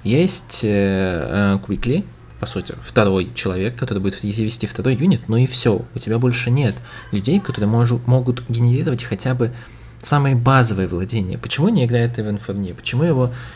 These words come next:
никак не использует Тибадо? Я вижу это как вот просто настырство от тренера старой школы, который, ну, всё поставил крест на игроке, а,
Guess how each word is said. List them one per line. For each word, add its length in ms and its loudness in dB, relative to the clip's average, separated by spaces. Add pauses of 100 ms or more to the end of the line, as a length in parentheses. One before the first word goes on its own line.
(140)
никак 400 -2
не 60 0
использует 440 -2
Тибадо? 480 -4 (320)
Я 240 2
вижу 300 2
это 200 0
как 300 -6
вот 240 -2
просто 720 -2
настырство 760 -4
от 140 -6
тренера 380 0
старой 280 -2
школы, 400 0
который, 340 -8
ну, 180 -2
всё 180 -4
поставил 340 -4
крест 300 -4
на 80 -2
игроке, 400 -4
а, 760 -4